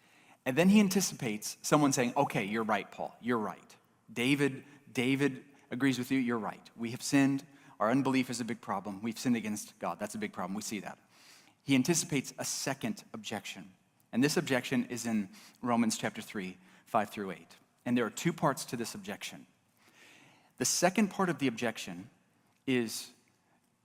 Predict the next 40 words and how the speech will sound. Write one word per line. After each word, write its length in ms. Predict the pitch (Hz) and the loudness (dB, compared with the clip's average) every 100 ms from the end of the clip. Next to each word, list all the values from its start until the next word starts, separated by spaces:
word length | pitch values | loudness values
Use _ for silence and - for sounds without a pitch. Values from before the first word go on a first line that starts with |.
| _ _ _ - | _ _ _ -6
is 120 | 113 | -4
seen 600 | - - 165 131 107 107 - | -2 0 2 2 2 -2 -2
in 120 | 117 | 0
Romans 500 | 120 117 107 104 - - | 2 2 0 -2 -6 -8
chapter 320 | 123 107 - | -6 -6 -6
six. 640 | - - - - - - - _ _ - | -8 -6 -8 -14 -18 -18 -20 _ _ -14
So 140 | 104 | -14
Paul 460 | - - 156 139 - | -12 0 2 2 -4
deals 380 | 147 160 170 156 | 2 6 6 4
with 120 | 135 | -4
the 40 | |
second 280 | - 196 - | -2 -2 -2
part 140 | - 127 | 0 2
of 60 | |
the 60 | 117 | 0
objection 440 | 110 117 - 123 | -2 -4 -2 -2
in 120 | 120 | 0
Romans 260 | 113 110 107 | 0 0 -2
chapter 200 | 101 107 | -6 -8
six. 220 | - 98 | -8 -6
So 80 | 104 | -4
I'm 100 | 104 | -2
only 200 | 135 160 | 0 2
gonna 140 | 175 143 | 2 2
deal 160 | 131 | 2
with 100 | 113 | -2
the 40 | 110 | -6
first 240 | 120 - | -10 -10
part 260 | - 190 185 - - - - - - | -6 -6 -6 -16 -20 -20 -20 -20 -12
with 100 | 120 | -8
the 80 | 117 | -4
rest 200 | 104 - | -4 -4
of 60 | |
our 80 | 98 | -6
time. 420 | - 123 95 - - _ _ _ | -4 -2 -2 -4 -18 _ _ _
And 100 | 117 | -8
here 220 | 104 160 175 | 2 4 4
is 180 | 147 | 0
the 100 | 123 | 0
objection. 520 | 123 110 107 - 92 | 0 0 -4 -4 -10